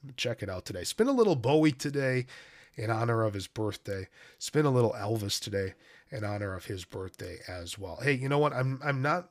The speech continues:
uh, not necessarily a hundred percent. I'm probably up to eighty-five, ninety percent at, uh, at this point. But I finally had a really good night's sleep. Thank goodness for Mucinex,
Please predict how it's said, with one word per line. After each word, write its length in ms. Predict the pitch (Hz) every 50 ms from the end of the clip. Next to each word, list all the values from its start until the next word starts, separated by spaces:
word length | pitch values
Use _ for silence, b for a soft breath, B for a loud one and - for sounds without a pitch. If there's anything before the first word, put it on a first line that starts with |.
| _ -
uh, 380 | 143 151 151 147 151 143 143
not 260 | 151 156 160 170 175 175
necessarily 640 | 175 175 - - 143 135 - 165 165 151 147 147
a 60 | 131 117
hundred 320 | 127 143 143 139 123 -
percent. 520 | - 135 - - - 123 98 80 80 - - _ _ _ _ _ _ _ _ _ _ _ _ _ _ _ _ _ _ _ _ - -
I'm 120 | 117 104
probably 520 | - 120 117 110 127 135 127 127 123 120 117
up 160 | 110 107 -
to 320 | - 113 110 107 107 101 - b b b b b b b b b b b b b b b b b b _ _ _ -
eighty-five, 680 | - 120 120 117 113 110 - - 113 110 113 120 113 104
ninety 380 | 107 104 104 113 127 135 135 127
percent 640 | 131 - 123 123 - - 123 123 139 147 - - _ _ _ _ _ _ _ _ _ -
at, 360 | - 117 120 117 113 - - 127
uh, 120 | 120 113 123
at 160 | 131 120 -
this 180 | - 127 120 -
point. 420 | - - 127 123 127 135 139 - b b b b b b b b b b b b b b b b b b b b b _ _ _ -
But 220 | 113 107 110 -
I 80 | - 107
finally 440 | - - - 127 143 139 127 127 107
had 160 | 117 113 104
a 60 | 95
really 380 | 95 101 113 127 127 120 113 104
good 240 | 104 110 110 110
night's 260 | 104 104 101 95 - -
sleep. 360 | - 107 104 101 95 - -
Thank 340 | - 135 135 127 107 - -
goodness 480 | 123 123 123 120 123 120 117 - -
for 180 | - - 113 101
Mucinex, 800 | 101 104 120 135 127 - 147 131 123 131 151 - - - -